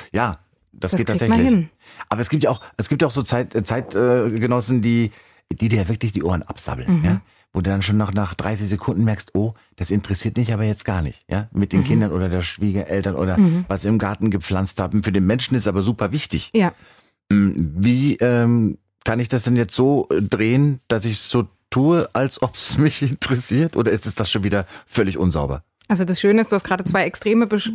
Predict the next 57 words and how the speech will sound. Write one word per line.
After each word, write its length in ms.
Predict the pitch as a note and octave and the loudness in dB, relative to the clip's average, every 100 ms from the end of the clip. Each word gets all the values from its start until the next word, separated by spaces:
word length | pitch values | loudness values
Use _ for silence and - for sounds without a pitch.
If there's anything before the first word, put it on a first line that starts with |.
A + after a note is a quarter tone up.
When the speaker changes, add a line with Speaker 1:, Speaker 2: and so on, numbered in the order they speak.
| A3+ | -4
Speaker 2:
beschrieben, 440 | A3 - A3 A3+ | -4 0 2 4
die 80 | G3 | 2
ich 120 | - | 0
bezeichne 420 | G3 F#3 F3+ G#3 | -2 -2 0 2
als 180 | F3 - | 0 -2
Zutexten 720 | - B3 - A#3 - - D#4 D#4+ | 2 2 2 -4 -6 -4 -4 -2
und 160 | A#3+ A3+ | 0 0
Zuhören. 640 | - A#3+ G3+ F#3+ D#3+ C#3+ | 2 4 6 4 2 -2
Das 120 | F3 | 0
sind 80 | A3 | 2
so 80 | A3+ | 4
Speaker 1:
Mhm. 40 | |
Speaker 2:
die 60 | G#3+ | 4
beiden 280 | F3+ F3 F3+ | 2 0 -2
Extreme. 460 | D#3 - D#3 D3 | -6 -8 -8 -4
Der 140 | F3 C3 | -2 0
eine, 200 | G#3+ A3 | 2 0
der 140 | G#3 | 2
immer 200 | G3+ F#3+ | 2 2
redet 360 | G#3+ B3+ C4+ - | 2 2 0 -2
und 220 | G3+ F3 | -4 -2
im 80 | G3 | 0
Grunde, 320 | A3+ A3 G3+ - _ _ | 2 4 2 -2 _ _
egal 260 | - F3 A3 | -2 0 2
ob 80 | |
den 120 | G3 D#3+ | 2 2
anderen 240 | E3+ D#3+ | 4 2
das 120 | E3 | -2
interessiert 420 | E3+ - - C4+ | -4 -4 -2 0
oder 160 | B3 F#3+ | 2 2
nicht, 180 | G#3+ A#3 | 2 2
der 60 | |
macht 160 | G3+ G#3+ | 0 2
immer 220 | A3+ B3 | 2 4
weiter 300 | F#3 A3 A3+ | 2 0 -2
und 200 | G3+ G3 _ _ - | 0 -2 _ _ -2
dem 120 | G#3+ | 0
ist 120 | G3+ | 2
es 120 | F#3 - | 0 -4
wichtig, 300 | - F3+ C3 | -6 -2 -2
einfach 240 | E3 - | -2 -6
auch 80 | - | -2
Dinge 200 | G3 F#3+ | 0 2
über 120 | D#3+ | 0
sich 160 | D#3+ - | -4 -4
selbst 300 | D#3+ - - | -2 -4 -6
zu 60 | |
erzählen. 400 | D3 - D3+ F#3 - _ _ _ _ - | -6 -4 -4 -4 -4 _ _ _ _ 0
Und 140 | G#3+ | 2
der 120 | G3+ | 2
andere, 320 | C#3 E3+ G#3 A3 | 0 -2 0 0
der 160 | A3 | 2
halt 120 | A3+ | 0
eher 380 | A3 G#3 F#3+ F#3 | 0 0 2 0
die 140 | G#3 G3 | -4 -2
Zuhörrolle 600 | - G#3 E3+ D#3+ C#3+ - | 2 4 4 2 -2 -2
einnimmt. 420 | C#3 C#3+ C#3 | -4 -4 -6